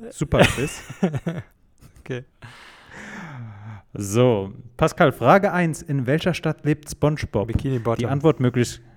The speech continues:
Speaker 1: okay, Bikini Bottom. Die, ähm, Antwortmöglichkeiten <laughs> äußerst kreativ.
Speaker 2: <laughs>
Speaker 1: Bikini Unterhausen, Bikini City, Bikini Top, Bikini Bottom,
Speaker 2: Okay.
Speaker 1: Bikini Town.
Speaker 2: Ja, eventuell werde ich wahrscheinlich mehrere brauchen, ansonsten sag ich dir direkt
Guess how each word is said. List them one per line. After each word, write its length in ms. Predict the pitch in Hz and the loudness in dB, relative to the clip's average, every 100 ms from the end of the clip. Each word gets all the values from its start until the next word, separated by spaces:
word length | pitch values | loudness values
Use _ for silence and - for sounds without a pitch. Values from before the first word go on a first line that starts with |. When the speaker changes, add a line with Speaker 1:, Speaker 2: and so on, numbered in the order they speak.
| - - - | -20 -20 -14
Speaker 1:
okay, 460 | 101 104 - 104 101 | -10 -10 -8 -10 -8
Bikini 400 | 104 - 107 104 | -8 -6 -6 -4
Bottom. 400 | 101 104 104 101 - - - _ _ _ _ _ _ - - 156 117 - | -6 -8 -8 -10 -14 -20 -20 _ _ _ _ _ _ -20 -20 -20 -8 -2
Die, 220 | 110 110 113 | 0 0 0
ähm, 680 | 113 110 107 104 110 - - | 0 2 0 -2 -8 -14 -10
Antwortmöglichkeiten 1400 | 107 127 123 131 120 120 117 107 - 113 113 117 117 117 110 - - - - | -4 -2 0 -2 0 0 0 -2 -2 -2 -2 -4 -6 -6 -10 -10 -14 -14 -6
<laughs> 440 | 165 110 123 110 | -2 0 -2 -2
äußerst 380 | 127 127 123 - | -4 -4 -6 -6
kreativ. 400 | 120 110 113 113 170 - 185 | -4 -2 -2 0 -2 -4 -6
Speaker 2:
<laughs> 40 | |
Speaker 1:
Bikini 340 | 117 - 123 131 | -6 -2 0 0
Unterhausen, 680 | 135 135 113 127 135 127 | 0 2 4 6 4 2
Bikini 340 | 120 117 127 123 | -2 0 0 0
City, 300 | - 120 127 | -2 -4 -4
Bikini 440 | 117 - 120 117 | -4 -4 -2 -2
Top, 220 | - 123 - - | -2 -4 -4 -8
Bikini 380 | 110 - 110 101 | -10 -6 -8 -2
Bottom, 360 | 120 120 - | 0 0 -2
Speaker 2:
Okay. 60 | - | -6
Speaker 1:
Bikini 360 | 120 - 104 104 | -8 -8 -6 -6
Town. 320 | 107 101 180 | -6 -4 -6
Speaker 2:
Ja, 80 | 123 | -2
eventuell 400 | 131 143 120 123 | -2 0 0 0
werde 140 | 120 | -2
ich 80 | 117 | -4
wahrscheinlich 340 | 113 127 113 | -6 -6 -6
mehrere 280 | 113 117 127 | -6 -6 -8
brauchen, 360 | 120 127 127 123 | -10 -10 -10 -10
ansonsten 640 | 110 113 120 - 113 113 | -10 -12 -14 -14 -14 -12
sag 140 | 113 110 | -12 -12
ich 100 | - | -10
dir 120 | 110 | -12
direkt 420 | 113 110 - | -12 -14 -18